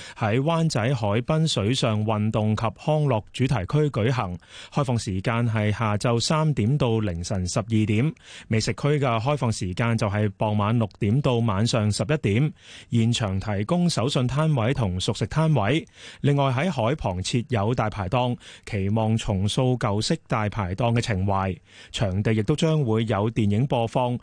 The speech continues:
同埋喺特定嘅日子會有無人機表演。至於堅尼地城同觀塘嘅市集，會喺中秋節開始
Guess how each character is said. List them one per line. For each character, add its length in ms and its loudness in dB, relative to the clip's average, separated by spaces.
同 120 -4
埋 160 -2
喺 260 0
特 200 -2
定 120 2
嘅 80 2
日 200 0
子 320 0
會 220 2
有 220 0
無 260 -2
人 220 -4
機 180 2
表 260 2
演。 300 2
至 140 0
於 140 2
堅 200 0
尼 200 0
地 240 0
城 260 -4
同 280 -2
觀 240 2
塘 180 0
嘅 80 2
市 200 0
集， 100 -2
會 220 2
喺 220 0
中 240 2
秋 240 2
節 160 0
開 260 0
始 380 0